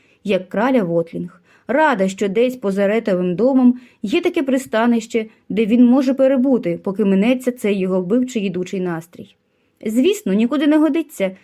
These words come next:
тішитись, що твій чоловік у домі повіє, але вона нічим тут не могла зарадити. Що ж, як вона б навіть ладна була побачити його мертвим, аби лиш уникнути сьогоднішньої зустрічі з ним?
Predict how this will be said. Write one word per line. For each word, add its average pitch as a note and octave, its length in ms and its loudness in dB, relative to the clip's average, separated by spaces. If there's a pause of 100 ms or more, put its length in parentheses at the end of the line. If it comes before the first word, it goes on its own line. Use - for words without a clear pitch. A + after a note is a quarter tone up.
(260)
тішитись, F#3+ 600 -2 (100)
що - 200 -4
твій G#3+ 180 -2
чоловік G#3 520 0
у G#3 60 -2
домі F#3 300 0
повіє, G#3+ 580 0 (260)
але G3+ 260 0
вона F#3+ 220 2
нічим C#4+ 500 0
тут B3+ 160 -4
не G#3 100 2
могла F3+ 380 0
зарадити. E3+ 640 -4 (1600)
Що - 420 0
ж, C#4+ 140 -8
як C#4+ 160 -2
вона C#4 320 0
б A#3 100 -2
навіть B3 360 0
ладна A#3 420 0
була G3+ 260 0
побачити A3 520 -4
його A#3 280 0
мертвим, C4+ 580 0
аби D#4+ 280 -2
лиш C#4 260 -2
уникнути A#3+ 560 0
сьогоднішньої G#3 720 -2
зустрічі G3+ 520 -4
з F3 80 -8
ним? F3 280 -6